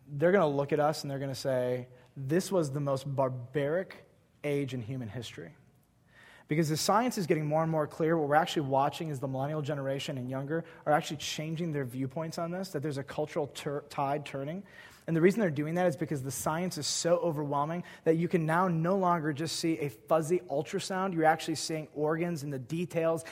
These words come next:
and faces and wrinkles and fingerprints and all this stuff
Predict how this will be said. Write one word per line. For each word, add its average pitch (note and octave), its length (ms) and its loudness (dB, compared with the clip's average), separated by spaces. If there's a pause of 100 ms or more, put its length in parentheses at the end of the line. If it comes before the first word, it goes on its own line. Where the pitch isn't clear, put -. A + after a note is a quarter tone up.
and C#3 120 -6
faces E3+ 600 0
and C#3 180 -4
wrinkles E3+ 460 0
and C3+ 140 -4
fingerprints F3 600 -2
and D3 80 -4
all F3+ 260 6
this F3 140 -4
stuff F3 260 2